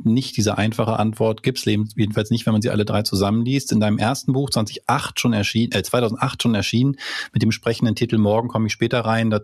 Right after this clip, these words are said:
träumst du noch diesen schönen, weil flexiblen digitalen Arbeitsort und das Leben und das Arbeiten sollen sich harmonischer verbinden lassen. Das hast du, glaub ich, auf dem Buchtitel oder so, äh, auf dem Rücken geschrieben. Und dein letztes Buch, vor Corona, zwanzig siebzehn rausgekommen, klingt im Titel dann schon ein wenig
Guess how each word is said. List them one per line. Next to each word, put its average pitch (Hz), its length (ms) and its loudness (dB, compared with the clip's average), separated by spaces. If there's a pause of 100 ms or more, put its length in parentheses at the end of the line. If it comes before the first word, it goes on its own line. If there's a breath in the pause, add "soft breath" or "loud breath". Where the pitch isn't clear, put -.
(180)
träumst 117 440 0
du 113 80 4
noch 107 160 0
diesen 101 240 2
schönen, 110 420 2
weil 98 140 2
flexiblen 104 760 2
digitalen 101 480 0
Arbeitsort 110 760 0
und 98 200 0
das - 160 -2
Leben 110 280 2
und 101 120 0
das 101 100 -2
Arbeiten 104 460 0
sollen 98 260 2
sich 98 140 -4
harmonischer 104 520 0
verbinden 113 380 2
lassen. 135 260 0
Das 110 160 -2
hast - 160 -4
du, 117 60 2
glaub 107 160 0
ich, 107 100 -2
auf 104 60 -6
dem 98 100 2
Buchtitel 135 380 -2
oder 131 180 2
so, 123 240 0
äh, 104 60 2
auf 92 160 -2
dem 101 100 2
Rücken 123 300 0 (500 loud breath)
geschrieben. 151 460 0
Und 113 140 -2
dein 110 100 2
letztes 107 320 -2
Buch, 139 240 0
vor 170 280 -2
Corona, 95 500 0
zwanzig 104 320 -2
siebzehn 113 240 -2
rausgekommen, 107 520 0
klingt 113 240 0
im 107 140 0
Titel 143 240 -2
dann 117 140 0
schon 117 180 -2
ein 101 180 0
wenig 127 420 0